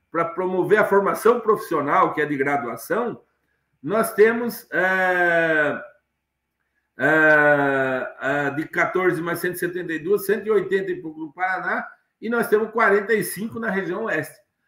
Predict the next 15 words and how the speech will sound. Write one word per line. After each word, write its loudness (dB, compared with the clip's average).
Na 0
pós-graduação, -2
nós -6
também -2
estamos 0
muito -6
bem 0
ranqueados, 0
né? -2
A -2
região -4
oeste, 0
por -10
exemplo, -6
tem, -6